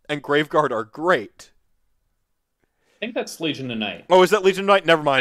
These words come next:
Speaker 2: I don't, I
Speaker 1: I
Speaker 2: don't
Speaker 1: take
Speaker 2: wanna
Speaker 1: the,
Speaker 2: be
Speaker 1: the, yeah,
Speaker 2: um,
Speaker 1: no.
Speaker 2: actually guy.
Speaker 1: No, no, no, you should correct me. Uh, being correct is, is better than, uh, no.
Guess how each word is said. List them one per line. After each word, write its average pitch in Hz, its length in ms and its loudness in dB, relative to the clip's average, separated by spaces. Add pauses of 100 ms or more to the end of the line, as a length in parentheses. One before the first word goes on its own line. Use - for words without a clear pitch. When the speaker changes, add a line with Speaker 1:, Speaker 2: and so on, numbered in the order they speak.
Speaker 2:
I 170 40 4
don't, 180 200 -4
I 151 60 0
Speaker 1:
I - 20 2
Speaker 2:
don't 170 160 2
Speaker 1:
take 170 120 0
Speaker 2:
wanna 170 120 -2
Speaker 1:
the, 165 80 2
Speaker 2:
be 151 40 0
Speaker 1:
the, 156 220 0 (160)
yeah, 160 160 2
Speaker 2:
um, 135 80 0
Speaker 1:
no. 139 80 0
Speaker 2:
actually 110 560 -6
guy. 98 120 -4
Speaker 1:
No, 247 200 8
no, 226 160 6
no, 190 120 4
you 156 120 -4
should - 240 -4
correct 143 300 -2
me. 101 100 -14 (100)
Uh, 123 120 0
being 131 180 -10
correct 127 320 -6
is, 107 200 -12
is 110 200 -14
better 107 260 -8
than, 98 280 -12
uh, 107 140 -14 (200)
no. 90 240 -18